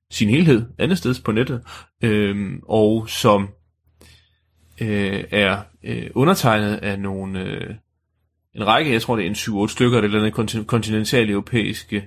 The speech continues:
konservative tænkere. Den mest kendte af dem er, øh, nok, går jeg ud fra, Roger Scruton. Øhm, og jeg tænkte på, om du kunne, øh, sådan skitsere hovedlinjerne i manifestet, Christian,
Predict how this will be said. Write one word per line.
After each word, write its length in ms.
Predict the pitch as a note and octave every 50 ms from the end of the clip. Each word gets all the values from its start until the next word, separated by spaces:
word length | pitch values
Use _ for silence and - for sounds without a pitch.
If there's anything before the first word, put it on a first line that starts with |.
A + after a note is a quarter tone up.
| - _
konservative 600 | - A#2+ A2+ - - G#2 A2 A#2+ A#2+ - A2+ A2
tænkere. 420 | - - B2+ B2 D3 D#3+ D3 A2+ G#2+
Den 120 | A2+ A2 A2
mest 280 | A#2+ B2+ B2+ B2+ -
kendte 280 | - C3+ B2 A#2 D2+ D#2
af 120 | F#2+ A#2
dem 180 | - - - - -
er, 220 | - F#2 F2+ G2 G2+ - _ _ _ _ _ _ _ _ _ _ _ _ _ _ -
øh, 100 | G2+ - - -
nok, 400 | G2 A#2 D#3 - - - - _
går 140 | - A#2+ G#2+
jeg 100 | G#2 A2
ud 120 | B2 -
fra, 140 | - - A#2
Roger 300 | F#2+ G#2+ A2+ G#2+ - A2+
Scruton. 540 | - - - E3 G3+ - - G#2+ G2 G2 - _ _ _ _ _ -
Øhm, 560 | A#2+ A2 G#2+ G#2 A2 A#2 A#2 A#2+ - - -
og 160 | - - B2+
jeg 180 | B2+ B2+ B2+ B2+ B2+ - - C#3 - - - -
tænkte 180 | - D3 D3 -
på, 80 | D3
om 100 | B2 A#2
du 80 | A#2 C3
kunne, 400 | - C3+ B2 A#2+ A#2+ A#2 G#2+ G#2+
øh, 60 | G#2 G#2+ G#2 G#2+ -
sådan 180 | - - C3 B2
skitsere 460 | - - - C3 B2 - F3 D#3 C#3
hovedlinjerne 520 | B2+ D#3+ F#3 G3+ D#3+ C3+ B2+ A#2 A2+ A2+
i 40 | A2+
manifestet, 640 | A#2 A2+ A2+ A#2+ A#2 - C3+ C#3+ - - A#2+ G#2+ - _ _ _ _ _ -
Christian, 360 | - B2 A#2+ - A#2+ G#2+